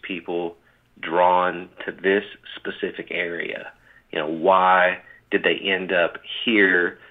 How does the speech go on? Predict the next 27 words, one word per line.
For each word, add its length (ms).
in 240
Pulaski 580
County, 460
in 280
this 220
highly 400
energetic 540
place? 320
And 240
then, 360
you 100
know, 240
once 200
we 140
started 340
digging 280
into 840
even 300
just 140
the 180
violence, 640
you 60
know, 120
and 80
the 60
murders, 500
we 100